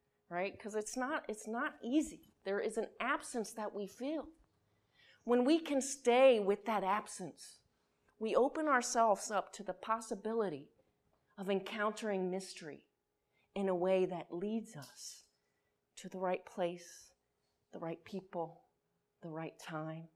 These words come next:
and opportunities emerge because we're alert, we're attentive to what our longing is trying to communicate. That that which we are seeking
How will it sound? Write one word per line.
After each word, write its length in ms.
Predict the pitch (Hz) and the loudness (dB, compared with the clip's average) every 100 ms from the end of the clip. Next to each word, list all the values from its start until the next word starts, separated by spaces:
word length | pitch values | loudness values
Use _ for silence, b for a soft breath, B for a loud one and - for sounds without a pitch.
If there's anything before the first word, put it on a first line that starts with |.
| _ _ _ _ _ _ _ | _ _ _ _ _ _ _
and 120 | 170 - | -8 -2
opportunities 880 | 190 190 196 190 226 208 202 202 196 | -2 0 -2 0 0 2 0 -2 -4
emerge 540 | 190 202 247 202 - - _ _ _ _ _ | -4 -4 -6 -8 -12 -20 _ _ _ _ _
because 380 | 185 - 214 196 | -14 -4 -4 -2
we're 320 | 190 190 185 - | 0 2 0 -2
alert, 480 | 180 170 202 226 - - | -6 -4 -2 -4 -6 -8
we're 180 | 160 | -4
attentive 640 | 165 165 - 220 240 175 143 _ _ _ _ _ _ _ _ _ | -4 -8 -12 -10 -8 -12 -12 _ _ _ _ _ _ _ _ _
to 400 | - 202 180 180 - - _ _ _ - | -8 -4 -2 -4 -8 -20 _ _ _ -16
what 300 | 170 180 208 | -4 -2 0
our 200 | 190 175 | 0 0
longing 500 | 160 180 262 220 147 | 0 0 0 0 -4
is 160 | 147 - | -6 -10
trying 320 | - 185 170 | -10 -10 -10
to 80 | 165 | -10
communicate. 760 | 165 190 208 233 226 135 120 _ _ _ _ _ _ _ _ _ | -14 -10 -6 -6 -6 -14 -20 _ _ _ _ _ _ _ _ _
That 200 | 180 - | -12 0
that 260 | 196 202 196 | 2 2 0
which 240 | 196 - | -4 -4
we 140 | 202 | 0
are 120 | 180 175 | 0 0
seeking 480 | - 240 240 147 | -4 -8 -10 -16